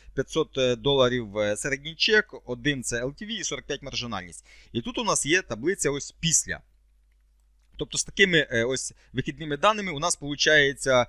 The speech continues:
валовий прибуток двадцять дві тисячі п'ятсот доларів. І ось є таблиця після. І ми зараз змоделюємо, наприклад, ті самі зараз дані у нас стоять, тут тисячу, десять відсотків, ті ж самі тут, і є той самий результат.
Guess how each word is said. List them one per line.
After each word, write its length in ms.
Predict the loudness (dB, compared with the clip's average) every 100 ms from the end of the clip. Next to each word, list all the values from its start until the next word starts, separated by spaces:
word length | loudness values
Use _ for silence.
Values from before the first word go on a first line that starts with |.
| -2
валовий 420 | 6 6 6 0 -6
прибуток 440 | -10 -10 -12 -14
двадцять 440 | 2 2 2 -4
дві 120 | -10 -12
тисячі 400 | -8 -8 -8 -10
п'ятсот 340 | -12 -12 -8
доларів. 320 | -8 -8 -12 _ _ _ _ _ _ _ 2
І 20 |
ось 280 | 2 2 -2
є 100 | -4
таблиця 420 | -4 -4 -2 -4
після. 520 | -6 -4 0 0 -2 -12 _ _ _ _ _ _ -6
І 100 | -2
ми 180 | 2 2
зараз 320 | 2 2 0
змоделюємо, 760 | -4 -4 -2 -2 2 2 2 -4
наприклад, 400 | -8 -6 -6 -8 -4
ті 120 | 2
самі 300 | 6 6 4
зараз 260 | 0 -2 4
дані 280 | 4 4
у 40 | -2
нас 140 | -4
стоять, 260 | -4 -8 -8
тут 120 | -14 -10
тисячу, 440 | -6 -6 -6 -8
десять 380 | 2 2 2 -8
відсотків, 420 | -12 -10 -8 -10
ті 140 | -4 -2
ж 80 |
самі 240 | 0 -2 -4
тут, 240 | -10 -8
і 40 | -2
є 140 | 0
той 140 | 0
самий 300 | -4 -4 -4
результат. 460 | -4 -8 -6 -8